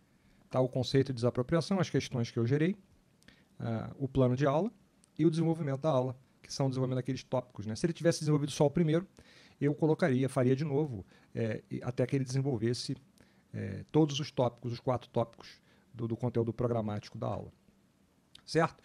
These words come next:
Então tá aí, ó, o seu, aí o seu painel aqui, ó, aumentou já o número de palavras que você usou, o total de documentos que você tem e, é, aqui o, o número de palavras por dia, né, que você usou. Esse é o Tutijur. Espero que você tenha curtido.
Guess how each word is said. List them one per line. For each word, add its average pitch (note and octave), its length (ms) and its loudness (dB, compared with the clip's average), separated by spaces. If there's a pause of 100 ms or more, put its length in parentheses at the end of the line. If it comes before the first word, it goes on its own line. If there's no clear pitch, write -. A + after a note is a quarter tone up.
(280)
Então G#3 220 0
tá A#3 120 0
aí, G#3 140 4
ó, C#3 140 8
o B2 80 2
seu, C#3+ 540 0
aí C3 100 2
o C#3+ 40 0
seu D#3 140 0
painel C3+ 320 2
aqui, B2+ 220 -2
ó, A#2+ 180 0 (140)
aumentou A#2+ 340 0
já A#2+ 120 2
o A#2+ 60 4
número A2+ 180 0
de - 80 -14
palavras A2+ 320 -2
que - 80 -10
você A#2+ 220 -6
usou, D#3+ 340 0
o E3 40 -2
total B2 280 -2
de A#2 60 -2
documentos A2+ 440 -4
que - 80 -16
você A2 220 -8
tem C#3+ 280 -2 (800)
e, B2+ 160 -2 (440)
é, A2+ 520 -2
aqui B2 300 -8
o, C3 80 -2
o A2 240 -6
número A#2+ 220 0
de A#2 40 -8
palavras A#2+ 280 -2
por B2+ 180 0
dia, A#2 320 -4
né, C3 160 -6 (140)
que - 60 -18
você A#2 100 -6
usou. A#2 280 -8 (440)
Esse G3 160 0
é - 20 2
o G#3+ 40 0
Tutijur. G#3 560 -2 (300)
Espero E3 220 2
que - 60 -6
você E3 80 2
tenha C#3+ 160 -6
curtido. G3+ 500 -4